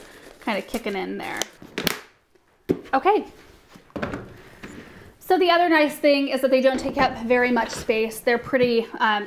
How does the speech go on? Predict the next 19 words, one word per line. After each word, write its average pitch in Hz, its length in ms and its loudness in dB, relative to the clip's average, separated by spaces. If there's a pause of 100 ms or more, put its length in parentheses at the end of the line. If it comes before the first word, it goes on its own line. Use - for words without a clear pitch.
(160)
they're 226 220 -4
stackable, 240 840 0
and 226 120 -6
you 226 80 -4
can 226 160 -8
just 214 220 -8
slide 220 240 -4
them 220 80 -6
into 214 200 -6
a 214 40 -10
closet, 214 500 -4
and 220 220 -2
they're, 214 260 0
like, 202 220 -4
watertight 202 760 -4
and 208 280 -8
rodent 196 420 -8
proof. 185 420 -8
So 196 300 -6